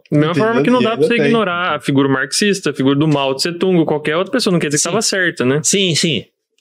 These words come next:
Speaker 3: É, é, essa é uma, é uma, é uma discussão boa até.
Speaker 2: Sim.
Speaker 3: E o, no meu caso, foi através do Bitcoin que eu cheguei na escola austríaca, que depois foi anarcocapitalismo e tal e tudo. E não sei, é,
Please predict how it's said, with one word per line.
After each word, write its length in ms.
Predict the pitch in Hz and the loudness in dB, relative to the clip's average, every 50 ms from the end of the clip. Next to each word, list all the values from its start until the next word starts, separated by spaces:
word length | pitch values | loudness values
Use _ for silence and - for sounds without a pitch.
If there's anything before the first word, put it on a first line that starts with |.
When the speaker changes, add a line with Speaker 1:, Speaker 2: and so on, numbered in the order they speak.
| _ _ _ _ _ - | _ _ _ _ _ -6
Speaker 3:
É, 360 | - 113 113 107 - - 120 120 | -4 -2 -2 -2 -2 -2 -2 0
é, 160 | 127 123 127 127 135 | 0 0 2 2 0
essa 180 | 147 147 - | 0 -2 -2
é 40 | 196 | -2
uma, 140 | 190 196 151 | 0 0 0
é 80 | 143 143 | 0 0
uma, 260 | 147 147 160 156 151 147 | 0 0 -2 -2 -2 -2
é 80 | 139 | -2
uma 240 | 139 131 127 135 143 | -2 -2 -2 -2 -2
discussão 760 | - - - 175 147 - - 113 117 127 139 165 208 330 330 | -2 -2 -2 0 -2 0 -2 -2 -2 -2 0 0 0 -2 0
boa 360 | 277 - 226 190 160 147 131 | 0 0 2 2 2 0 0
até. 380 | 120 - 127 113 107 104 113 _ _ _ _ - | -2 -2 -4 -2 -2 -4 -4 _ _ _ _ -10
Speaker 2:
Sim. 320 | - - 117 117 139 - | -4 -2 -2 0 -2 -2
Speaker 3:
E 1040 | - 117 117 117 117 117 113 113 110 107 107 104 104 101 101 98 95 92 90 90 - - _ _ _ _ _ _ _ _ _ _ _ - | -2 0 0 2 2 2 2 2 2 2 0 0 0 0 0 2 2 0 0 -2 -4 -6 _ _ _ _ _ _ _ _ _ _ _ -4
o, 280 | - 131 113 123 117 117 | -2 0 2 2 2 2
no 140 | 120 120 123 | 2 2 2
meu 160 | 127 127 120 | 2 0 0
caso, 420 | - 131 120 135 147 147 190 170 | -2 -4 -4 -4 -2 0 0 0
foi 180 | 143 - 143 131 | 0 0 -2 -2
através 300 | 123 - 131 123 127 120 | -2 -4 -4 -2 -2 -2
do 60 | 120 | -2
Bitcoin 260 | 127 120 - - 127 | -2 -4 -2 -4 -4
que 100 | 135 - | -2 -2
eu 60 | 165 160 | -2 0
cheguei 220 | - 156 147 147 | 0 -2 -2 -2
na 60 | 143 | -4
escola 300 | 131 - - 143 135 131 | -4 -4 -4 -4 -2 -2
austríaca, 480 | 127 127 - - - 123 113 104 98 - | -2 -4 -4 -6 -4 -2 -2 -2 -2 -4
que 80 | - | -6
depois 320 | 190 - - 107 107 110 - | -6 -4 -2 0 0 0 0
foi 200 | - 110 104 95 | -2 -2 -2 -2
anarcocapitalismo 840 | 95 95 98 95 - - 101 - - - 92 92 101 110 107 - - | -2 -2 -4 -4 -4 -6 -8 -8 -4 -4 -2 0 0 0 0 -2 -4
e 40 | 87 | -4
tal 140 | - 92 92 | -2 -2 -4
e 40 | 85 | -4
tudo. 300 | - - 87 85 - - _ - - - - - - - - - - - - - | -2 -2 -2 -2 -2 -6 _ -20 -16 -16 -14 -14 -14 -16 -16 -18 -20 -20 -14 -6
E 800 | - 107 107 104 104 101 98 95 92 92 92 92 90 - - - _ _ _ _ _ _ _ _ _ - | -2 0 2 2 2 2 2 2 0 2 2 0 0 -2 -2 -6 _ _ _ _ _ _ _ _ _ -4
não 360 | - 127 123 127 127 139 170 | -2 0 2 2 2 2 0
sei, 400 | 190 - - 156 160 180 214 196 - - | 0 0 0 0 0 0 0 -2 -2 -2
é, 180 | 143 143 139 | -2 -2 -4